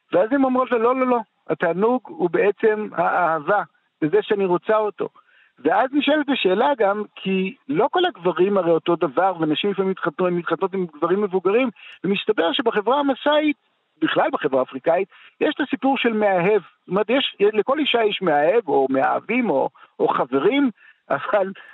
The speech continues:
אסור שהם ייתפסו. העונש על, על ההתפסות הזאת זה לא כמו אצלנו בהמון רעש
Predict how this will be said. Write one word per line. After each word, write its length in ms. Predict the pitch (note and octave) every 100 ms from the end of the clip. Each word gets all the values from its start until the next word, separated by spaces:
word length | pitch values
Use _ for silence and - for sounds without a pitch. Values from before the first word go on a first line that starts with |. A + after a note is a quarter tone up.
| -
אסור 280 | D3+ - E4
שהם 180 | F4+ A#3+
ייתפסו. 480 | B3 G#3+ - G#3 - _ _ _ _ _ -
העונש 480 | - G3 D#4+ F4 D4
על, 140 | G#3
על 240 | F#3+ E3+ F3+
ההתפסות 560 | E3+ E3 - C4 D#4
הזאת 240 | G4 G3 F3
זה 80 |
לא 120 | E3 B3
כמו 120 | D#4 A3+
אצלנו 520 | - - G3+ G#3 G3+
בהמון 560 | E3+ E3 F3 G#3 G3+
רעש 420 | E3+ D#3 G3+ G#3